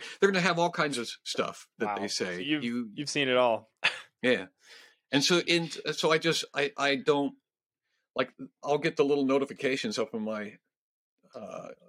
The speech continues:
Speaker 2: Yeah.
Speaker 1: my little box there on Facebook, and it just goes bananas. You know, I'll, I'll fire something, and I just know,
Speaker 2: <laughs>
Speaker 1: "Okay, I'll give that about ten minutes,"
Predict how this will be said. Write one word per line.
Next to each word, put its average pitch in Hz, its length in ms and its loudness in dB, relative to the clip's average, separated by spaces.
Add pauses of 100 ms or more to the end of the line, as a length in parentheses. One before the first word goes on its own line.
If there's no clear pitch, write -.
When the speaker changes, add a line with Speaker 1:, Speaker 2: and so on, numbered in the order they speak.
(260)
Speaker 2:
Yeah. 110 180 -4
Speaker 1:
my 107 80 -6
little 110 260 -4
box - 460 -2
there 101 160 2
on 101 140 -6
Facebook, 110 480 -4
and 123 100 0
it 139 40 -4
just 127 200 -4
goes 113 160 0
bananas. 101 520 -4
You 113 80 -8
know, 104 120 -4
I'll, 113 220 -6
I'll 120 120 0
fire 123 320 -2
something, 117 360 -2
and 117 180 0
I 117 100 0
just 120 280 -2
know, 120 120 0
Speaker 2:
<laughs> 175 200 4
Speaker 1:
"Okay, 127 240 0 (340)
I'll 147 80 6
give 147 180 2
that 131 140 4
about 123 200 2
ten 135 240 0
minutes," 117 440 0